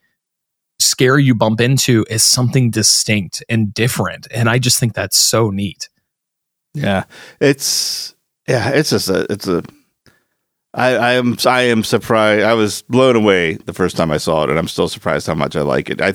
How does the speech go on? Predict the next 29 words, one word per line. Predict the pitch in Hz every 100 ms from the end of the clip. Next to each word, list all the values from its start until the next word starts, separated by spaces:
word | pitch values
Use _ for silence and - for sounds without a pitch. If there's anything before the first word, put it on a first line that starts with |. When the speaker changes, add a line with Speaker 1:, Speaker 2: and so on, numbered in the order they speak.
| -
Speaker 2:
I | 98 95 87 - - - _ -
even | - 117 113 110 113 127
considered, | - 107 127 113 113
is | 117 120
it, | 131
is | 113
it | 139
one | 139
of | 131
those | 110
things | 135 131
where | 113 110
it's | -
n-, | 113 113
it's, | 107 - - -
it's | 120 -
so | - 120 123
far | - 117
out | 113
of | 113
my | 110
expectations | - 107 - 107 107 120 117
that | 98 90 80
maybe | 95 95 98
it | 95
was | 90
more | 95 95 95
of | 87
a, | 85 85